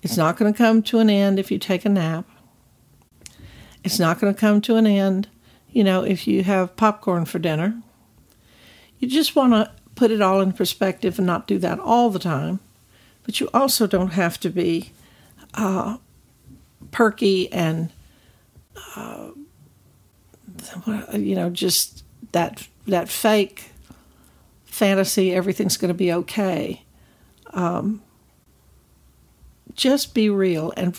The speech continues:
and flow with, ebb and flow with the feelings as they come. And,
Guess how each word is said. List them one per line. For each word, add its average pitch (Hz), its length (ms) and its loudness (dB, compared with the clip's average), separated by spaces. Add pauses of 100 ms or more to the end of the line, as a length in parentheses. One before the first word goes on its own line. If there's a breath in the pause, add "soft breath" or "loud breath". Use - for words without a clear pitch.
(140)
and 180 340 -2 (720 soft breath)
flow 240 500 4
with, 190 480 -2
ebb 220 300 2
and 156 180 0
flow 139 500 0 (480 soft breath)
with - 300 0
the 170 100 -2
feelings 175 540 2
as 170 180 -2
they 175 140 -4
come. 180 500 -4 (680 soft breath)
And, 185 460 -2